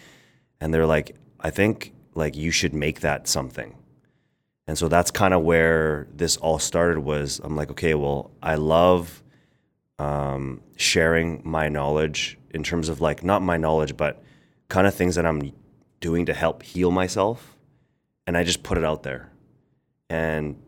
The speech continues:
I was like, "Okay, like, I like the positive messaging, but through social media, it just, you post it and then it kinda goes away." I'm like, "Well, maybe I can make this, like, a real thing." So maybe this is kind of the direction that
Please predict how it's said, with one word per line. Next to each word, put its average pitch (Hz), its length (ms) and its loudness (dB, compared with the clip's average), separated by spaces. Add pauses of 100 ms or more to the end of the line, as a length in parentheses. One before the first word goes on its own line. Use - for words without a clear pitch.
(760)
I - 20 -6
was 82 140 -4
like, 82 160 -4
"Okay, 80 240 -2
like, 76 240 -4
I 80 40 -4
like 85 280 0
the - 80 -10
positive 85 400 -2
messaging, 78 540 -4
but 73 280 -4 (140)
through 80 140 -6
social 82 320 -2
media, 78 240 0
it 69 120 -10
just, - 200 -8
you 73 80 -12
post 92 280 2
it 92 40 -6
and 80 80 -6
then 73 100 -4
it 71 60 -8
kinda 80 180 -4
goes 73 200 -4
away." 69 320 -6 (500)
I'm 76 80 -4
like, 76 180 -4
"Well, 76 100 -6
maybe 90 300 2
I 90 60 4
can 87 140 -2
make 82 180 0
this, - 260 -4
like, 73 180 -4
a 80 80 -10
real 73 360 -4
thing." 78 440 -2 (440)
So - 120 -12
maybe 87 220 2
this 82 220 0
is 76 80 -4
kind 82 180 -2
of 76 80 -2
the 78 60 -4
direction 76 520 -4
that 71 220 -8